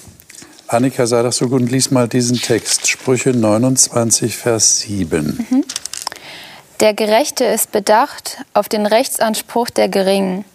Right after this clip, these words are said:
Speaker 2: Der Gottlose versteht sich nicht auf Erkenntnis."
Speaker 1: Hm. Ich finde das schon einen,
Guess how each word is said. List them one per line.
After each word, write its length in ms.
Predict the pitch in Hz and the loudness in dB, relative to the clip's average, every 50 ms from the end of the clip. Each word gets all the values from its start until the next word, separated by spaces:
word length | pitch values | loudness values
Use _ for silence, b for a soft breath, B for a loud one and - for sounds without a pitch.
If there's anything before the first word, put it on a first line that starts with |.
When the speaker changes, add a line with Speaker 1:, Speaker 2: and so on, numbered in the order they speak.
| B B B B B B B B B - | B B B B B B B B B 2
Speaker 2:
Der 120 | 196 196 | 2 2
Gottlose 800 | - - 226 - - - 247 240 247 247 233 247 240 254 269 285 | 4 2 0 0 -2 -4 -2 -2 0 0 0 0 0 0 0 -2
versteht 640 | - - - 233 220 - - - 226 226 247 240 - | -2 -2 -2 -2 0 -2 -2 0 0 0 0 0 -2
sich 200 | - 208 - - | -4 -2 0 0
nicht 460 | 220 233 247 262 - - - - - | 0 0 0 0 -2 -6 -10 -6 -2
auf 160 | - 208 - | -2 0 0
Erkenntnis." 840 | - 214 202 - - 208 196 196 190 196 208 214 208 202 - - - - - - - | 0 -2 -2 -2 -2 -2 -2 -2 -4 -6 -6 -8 -8 -8 -10 -10 -12 -12 -14 -10 -6
Speaker 1:
Hm. 180 | - - - 131 - - - - - - - - - - - B B B B B B B B B B B B B B B B B B B B B - - - | -4 -4 -4 -4 -8 -14 -20 -20 -20 -20 -20 -20 -20 -20 -20 B B B B B B B B B B B B B B B B B B B B B -14 -6 -4
Ich 200 | - 95 - - | -4 -4 -4 -4
finde 200 | - - 113 110 131 | -4 -4 -4 -2 -2
das 80 | 110 - | -4 -2
schon 360 | - - 127 170 185 160 143 | -2 0 0 2 2 2 0
einen, 220 | 135 - 113 101 | 0 -2 -2 -4